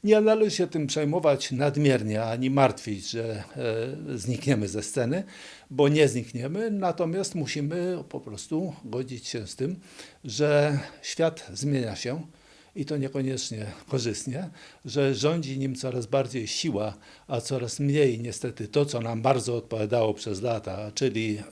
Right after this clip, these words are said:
rządy prawa i uzgodnienia międzynarodowe, których wszyscy przestrzegają, do tego się musimy dostosowywać. W tym sensie jest nam trudniej, a nie łatwiej. No i relacje nasze ze Stanami Zjednoczonymi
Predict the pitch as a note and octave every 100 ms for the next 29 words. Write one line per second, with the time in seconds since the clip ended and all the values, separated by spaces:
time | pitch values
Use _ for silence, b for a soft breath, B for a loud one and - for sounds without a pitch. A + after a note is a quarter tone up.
0 | A2+ A2+ B2+ C#3 A#2 G#2+ - A#2+ G2 F#2
1 | - B B B F#3 F3 C#3+ C3+ - D3+
2 | C#3 C#3 C#3 C#3 C3+ A#2+ B2+ C#3+ C3+ C3
3 | B2+ C3+ B2 A2+ - B2 A2 - C#3 -
4 | A2+ - A2 - A2+ G#2+ A#2+ E3 G3 B
5 | B B - A#2+ E3 D#3+ D3+ A2+ A2 B2+
6 | A#2 A2 A2 - - A2+ G2 F#2 E2 -
7 | B B B B - A3 G#3+ F#3+ F3+ -
8 | F#3+ F#3+ - D#3 D3 E3 C3+ G3+ G#2+ G#2+
9 | G#2 G#2+ G2 G2+ - F3+ - - _ B
10 | B B B E3 G#3 F#3+ G3+ G3+ E3 B
11 | D#3 D#3 D#3 D3+ C#3+ B2 - B2+ B2 -
12 | B2+ B2+ A#2 A2+ G#2+ G#2+ A2+ A2+ B2 C3